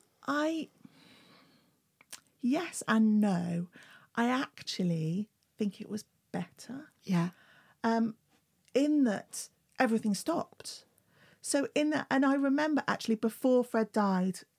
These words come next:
Speaker 1: when w-, we were in Great Ormond Street and London was completely deserted, um, that, um, poem from Four Weddings and a Funeral, it was
Speaker 2: Oh,
Speaker 1: called
Speaker 2: yeah.
Speaker 1: Funeral Blues, uh, the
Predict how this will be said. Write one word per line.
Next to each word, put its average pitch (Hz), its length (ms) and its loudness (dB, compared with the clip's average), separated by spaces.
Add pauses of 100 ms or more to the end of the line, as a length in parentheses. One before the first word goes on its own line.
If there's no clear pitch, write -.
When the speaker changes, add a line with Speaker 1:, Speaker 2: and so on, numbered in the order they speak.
(100)
Speaker 1:
when 202 220 2
w-, 202 180 0
we 220 160 2
were 214 80 2
in 208 80 0
Great 208 220 -2
Ormond 196 280 2
Street - 320 -4
and 208 200 4
London 202 320 2
was 180 120 0
completely 208 960 -4
deserted, 185 840 -6 (800)
um, 202 320 -2 (300)
that, 240 240 -2 (280)
um, 196 360 0 (720)
poem 202 340 0
from 185 200 -2
Four 190 180 -2
Weddings 180 280 -2
and 185 80 -2
a 180 40 -2
Funeral, 175 440 0 (400)
it 196 60 2
was 185 220 4
Speaker 2:
Oh, 170 40 0
Speaker 1:
called 180 120 4
Speaker 2:
yeah. 170 240 2
Speaker 1:
Funeral 233 240 2
Blues, 170 400 -2 (340)
uh, 214 140 2
the 214 240 -2